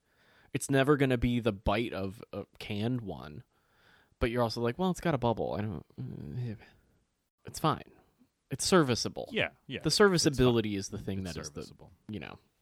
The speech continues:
Speaker 1: Yeah. Anyway, what is White Boy Summer? Can, you're on the internet a lot. Do you know what the fuck this is?
Speaker 2: Yeah. Um, I believe it was Chet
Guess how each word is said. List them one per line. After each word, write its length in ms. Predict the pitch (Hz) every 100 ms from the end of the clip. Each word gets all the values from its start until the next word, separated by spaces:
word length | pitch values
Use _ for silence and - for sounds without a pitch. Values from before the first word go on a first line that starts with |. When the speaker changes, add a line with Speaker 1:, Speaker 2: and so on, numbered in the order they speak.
| _ _ _ _ -
Speaker 1:
Yeah. 160 | 104 - - -
Anyway, 360 | 156 120 65 - _ _ _ _ _ _ _ _ - - -
what 180 | 160 233
is 160 | 240
White 200 | 160 151
Boy 160 | 139 123
Summer? 400 | 123 110 117 139 _ _ _ _ _ _ _ _ _ -
Can, 200 | 175 156 _ _ _ -
you're 200 | 180 196
on 100 | 127
the 100 | 107
internet 320 | 104 104 104
a 40 | 101
lot. 320 | 104 117 -
Do 100 | 143
you 60 |
know 100 | 147
what 180 | 147 151
the 60 | 151
fuck 240 | - 156
this 220 | 160 156
is? 320 | 165 165 - - _ _ _ -
Speaker 2:
Yeah. 440 | 123 123 98 82 - _ _ _ _ _ _ _ _ - - 120
Um, 260 | 123 123 123
I 100 | 127
believe 800 | 110 135 120 127 160 214 196 -
it 200 | 135 123
was 500 | 120 117 107 - - _ -
Chet 360 | - 123 -